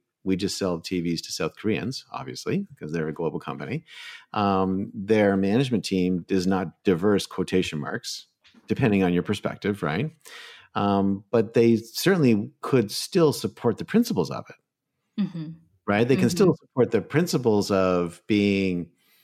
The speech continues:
Speaker 1: sup-, you know, thinking of humanity as a single global village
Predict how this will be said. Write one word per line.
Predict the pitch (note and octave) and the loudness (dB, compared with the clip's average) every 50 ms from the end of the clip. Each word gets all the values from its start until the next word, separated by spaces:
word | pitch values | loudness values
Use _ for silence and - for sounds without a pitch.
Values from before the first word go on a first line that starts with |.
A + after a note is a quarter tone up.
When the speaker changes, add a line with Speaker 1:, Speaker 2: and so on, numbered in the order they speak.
| _ - - - | _ -20 -20 -16
Speaker 1:
sup-, | - - - G#2+ - - - | -6 -4 -4 -4 -4 -4 -4
you | - A#2+ | 0 2
know, | G2+ G2 | 2 2
thinking | F2+ - B2 A#2+ A2+ A2+ A2 G#2 | 2 2 0 0 2 2 2 2
of | F#2+ F#2 F2 - | 2 2 0 -2
humanity | - - A2+ G#2 A2 A#2 A#2 A2 G#2 G2+ F#2+ F#2+ | -2 0 2 4 4 4 4 4 4 4 4 4
as | F#2+ F#2+ E2+ | 4 2 2
a | F#2+ F2+ | -2 -4
single | - - G#2 G2+ F#2+ F#2+ F#2 F#2 F2+ F2+ F2 E2 F2 _ _ _ _ _ _ _ _ - | -2 0 0 2 2 2 2 2 2 0 -2 -6 -10 _ _ _ _ _ _ _ _ -4
global | - G#2+ G2 F#2 F#2+ | 0 2 2 4 4
village | F2+ G2+ G#2 F#2+ E2+ F2 G#2+ C3+ B2+ - - | 4 4 4 4 4 2 0 -2 -4 -6 -10